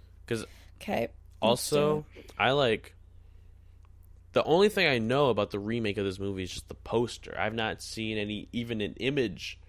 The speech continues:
Speaker 1: or a trailer of it.
Speaker 2: Me either.
Speaker 1: Just gotta go in.
Speaker 2: It's probably really bad.
Speaker 1: Probably, but then that's good 'cause we can make fun of it.
Speaker 2: This is like, I never get tired of watching this movie.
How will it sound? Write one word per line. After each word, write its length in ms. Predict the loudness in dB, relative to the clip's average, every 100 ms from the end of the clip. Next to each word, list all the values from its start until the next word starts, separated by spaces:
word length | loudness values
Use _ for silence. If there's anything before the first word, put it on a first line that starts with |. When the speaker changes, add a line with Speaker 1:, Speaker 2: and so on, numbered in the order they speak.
| -16 -2
Speaker 1:
or 120 | -2
a 40 |
trailer 600 | -2 0 2 2 0 -4
of 220 | -6 -4
it. 160 | -4 -4 -10 -20 -20 -20 -20 -20 -20 -20 -20 -18 -4
Speaker 2:
Me 120 | -4
either. 580 | -2 -2 0 2 0 -4 -12 -20 -20 -20 -20 -20 -20 -20 -20 -20 -18
Speaker 1:
Just 120 | -4
gotta 140 | -2 0
go 280 | 0 0
in. 240 | -2 -4 -8 -16 -18
Speaker 2:
It's 120 | -12
probably 320 | 0 2 2
really 200 | 0 -4
bad. 400 | -4 -6 -6 -10 -14 -20 -20 -20 -20 -20 -20 -20 -20 -20 -20 -8
Speaker 1:
Probably, 420 | -2 0 -2 -8
but 140 | -10 -6
then 80 | -6
that's 160 | -4
good 160 | -6 -6
'cause 80 | -10
we 60 |
can 80 | -12
make 140 | -12 -10
fun 220 | -12 -10
of 140 | -10
it. 180 | -12 -12 -18 -20 -20 -20 -20 -20 -20 -20 -20 -20 -20 -20 -20 -6
Speaker 2:
This 220 | -6 -2
is 180 | -2 2
like, 240 | 2 2
I 80 | 0
never 280 | 0 0 0
get 180 | -4 -4
tired 260 | -6 -4
of 100 | -4
watching 380 | -4 -4 -6 -8
this 240 | -8 -8
movie. 520 | -10 -8 -8 -8 -10